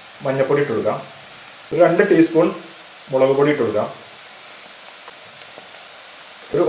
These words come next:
ഒന്നര ടേബിൾ സ്പൂൺ മല്ലിപ്പൊടി ഇട്ട് കൊടുക്കാം. മല്ലിപ്പൊടി ചിലവർക്ക് പറ്റണമെന്നില്ല, എന്നാലും ഇതിലേക്ക് ഇട്ട് കഴിഞ്ഞാൽ നല്ല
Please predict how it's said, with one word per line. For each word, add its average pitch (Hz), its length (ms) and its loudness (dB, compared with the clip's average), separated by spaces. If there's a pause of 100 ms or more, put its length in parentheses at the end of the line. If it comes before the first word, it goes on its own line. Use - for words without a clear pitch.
ഒന്നര 165 260 6 (120)
ടേബിൾ 156 280 10 (120)
സ്പൂൺ 170 180 4 (1900)
മല്ലിപ്പൊടി 131 400 4
ഇട്ട് 120 100 2
കൊടുക്കാം. 101 280 0 (1900)
മല്ലിപ്പൊടി 151 480 4
ചിലവർക്ക് 156 420 8 (400)
പറ്റണമെന്നില്ല, 127 540 2 (640)
എന്നാലും 135 260 2
ഇതിലേക്ക് 143 300 2
ഇട്ട് 165 160 2
കഴിഞ്ഞാൽ 143 260 6 (1000)
നല്ല 156 120 6